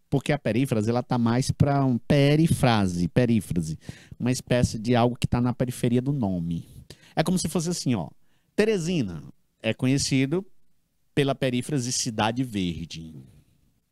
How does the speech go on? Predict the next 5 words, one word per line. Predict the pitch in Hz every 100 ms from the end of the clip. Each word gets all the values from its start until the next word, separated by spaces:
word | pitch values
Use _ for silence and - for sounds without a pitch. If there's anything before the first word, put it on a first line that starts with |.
| _ _ _ _ _ _
Paris | 170 180 185 127 92 - - - - - - - - _ _ _ _ _ _ _
é | -
conhecido | - 120 123 - 113 107 123
pela | - 117 117
perífrase | - 104 113 - 131 117 120 135